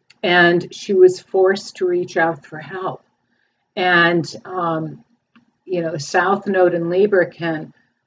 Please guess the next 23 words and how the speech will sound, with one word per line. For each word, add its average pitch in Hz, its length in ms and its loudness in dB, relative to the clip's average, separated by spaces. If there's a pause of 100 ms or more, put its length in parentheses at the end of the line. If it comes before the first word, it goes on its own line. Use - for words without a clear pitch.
(100)
um, 160 520 -12
in 170 200 -4
her 156 200 -4
first 208 560 0
house 165 380 -6
can 165 160 -10
be, 160 160 -2
"I 196 140 6
can 196 180 -8
handle 175 460 -4
it - 100 -10
myself," 160 560 -4
and 151 120 -12
being 151 200 -10
self-sufficient, 160 840 -4
which 170 300 -4
is 147 140 -8
wonderful, 175 800 -2
but 156 180 -6
it 185 120 -12
can 165 120 -14
go 160 300 -2
too 151 300 -14